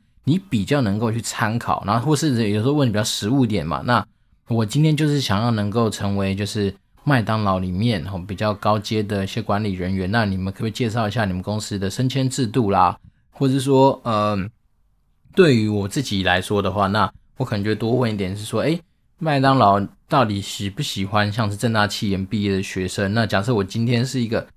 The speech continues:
政大企研毕业的，但是我没有太多的就是所谓的，呃，留学的经验，但是我外语能力可能多益大概九百八十分或者九百九十五之类的满分嘛，那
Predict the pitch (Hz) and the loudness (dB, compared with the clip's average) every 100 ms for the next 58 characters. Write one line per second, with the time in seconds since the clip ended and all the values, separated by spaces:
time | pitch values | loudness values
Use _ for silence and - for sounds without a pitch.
0 | _ - 143 135 123 - 120 98 98 123 | _ 2 4 6 6 4 2 0 2 2
1 | 110 101 117 131 110 110 120 98 117 104 | 2 2 2 2 2 2 2 2 2 2
2 | 104 101 95 107 104 101 92 98 95 92 | 2 2 0 0 -2 -2 -2 0 0 -2
3 | - 92 92 95 _ _ 120 107 107 131 | -2 -2 -2 -4 _ _ 0 4 4 4
4 | 156 - 101 98 98 101 98 123 117 123 | 0 -2 0 2 2 -2 0 0 2 4
5 | 135 90 - _ _ - 131 123 104 127 | 4 2 -2 _ _ -2 2 2 4 6
6 | 113 101 101 113 110 101 95 95 110 113 | 4 2 0 0 0 0 0 0 2 2
7 | 110 101 101 101 98 101 101 - 95 98 | 4 2 2 0 2 4 4 2 -2 0
8 | 92 101 95 95 95 98 98 - 98 98 | 0 -2 -2 -2 2 2 0 -4 -4 -2
9 | 92 - 101 113 101 92 92 90 104 101 | -4 -6 -2 0 0 0 -2 -2 -2 0
10 | 95 82 110 101 | 0 0 0 -2